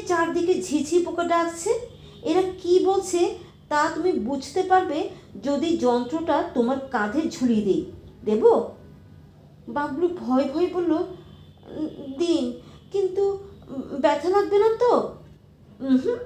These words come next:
মাথা খানিকটা ভোঁ ভোঁ করবে হয়তো, দিয়েই দেখো।" হৈয়েত সুন যন্ত্রটা বাবলুর কাঁধে বসিয়ে দিতে বাবলু শুনল ঝিঝি পোকাগুলো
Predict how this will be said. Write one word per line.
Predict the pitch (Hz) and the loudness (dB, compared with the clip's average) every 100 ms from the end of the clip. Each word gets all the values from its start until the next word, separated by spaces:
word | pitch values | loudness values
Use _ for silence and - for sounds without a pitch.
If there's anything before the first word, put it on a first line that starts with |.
| - - - - | -12 -20 -18 -6
মাথা | 202 175 - 453 | -2 -2 -2 -4
খানিকটা | - 494 494 494 494 | -2 0 2 2 2
ভোঁ | - 359 349 | 2 2 4
ভোঁ | 392 403 | 2 4
করবে | 311 311 370 | 2 2 2
হয়তো, | 311 - 339 453 - - 302 | 2 0 0 -2 -6 -16 0
দিয়েই | 311 403 330 | 8 8 8
দেখো।" | 214 - 202 170 - - - - - - - - 277 | 4 2 -2 -6 -8 -18 -20 -20 -20 -20 -20 -10 -2
হৈয়েত | 320 381 | 0 0
সুন | - 392 - - - - - 190 | -2 0 0 0 -8 -16 -16 -2
যন্ত্রটা | 254 247 247 285 349 | 0 0 -2 -2 -2
বাবলুর | 277 214 214 262 294 | 0 0 0 -4 -4
কাঁধে | - 202 202 302 202 | -4 -4 0 -2 2
বসিয়ে | 208 208 320 | 0 2 0
দিতে | 330 349 277 339 - - - | 0 0 0 -2 -6 -16 -16
বাবলু | - 226 208 247 | -2 0 0 0
শুনল | 311 - 359 269 294 - - - - 190 | 0 2 2 2 0 -2 -10 -20 -16 -12
ঝিঝি | 185 294 302 339 349 | 0 2 4 4 0
পোকাগুলো | 277 294 277 320 | 0 0 0 2